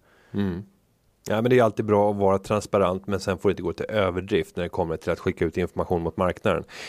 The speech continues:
Men nu är det här en så pass viktig affär i Kinnevik så att, ehm,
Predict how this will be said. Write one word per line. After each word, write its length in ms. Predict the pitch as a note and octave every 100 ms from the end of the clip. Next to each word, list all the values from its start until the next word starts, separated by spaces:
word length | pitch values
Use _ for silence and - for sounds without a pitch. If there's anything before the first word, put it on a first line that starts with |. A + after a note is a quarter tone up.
| -
Men 100 | F#2+
nu 180 | G2+ A2
är 40 |
det 80 | G2
här 160 | F2+
en 80 | F2
så 120 | -
pass 200 | F2 F2
viktig 380 | G2 G2 - -
affär 540 | D#2+ - F#2 G#1 - - _ _
i 220 | - G2+ F#2+
Kinnevik 540 | G#2 E2+ E2 D#2+ -
så 100 | -
att, 120 | F2 - - - - - -
ehm, 440 | D2+ B1 G#1+ A1+